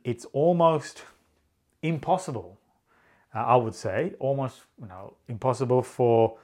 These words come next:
the team to be a certain way if you're another way.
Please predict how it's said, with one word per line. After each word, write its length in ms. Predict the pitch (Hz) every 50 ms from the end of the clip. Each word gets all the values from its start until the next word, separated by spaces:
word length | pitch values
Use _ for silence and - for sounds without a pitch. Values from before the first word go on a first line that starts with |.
| _ _ _ _ _ -
the 80 | 123
team 460 | - - - - 135 143 151 151 139
to 100 | 135 139
be 160 | 127 127 123 120
a 60 | 113
certain 440 | - - 127 123 120 - 117 107 104
way 300 | 107 110 117 120 - -
if 200 | 117 - - -
you're 280 | 120 113 110 110 120 - -
another 460 | 120 113 110 117 120 117 104 110 95
way. 240 | 92 101 104 85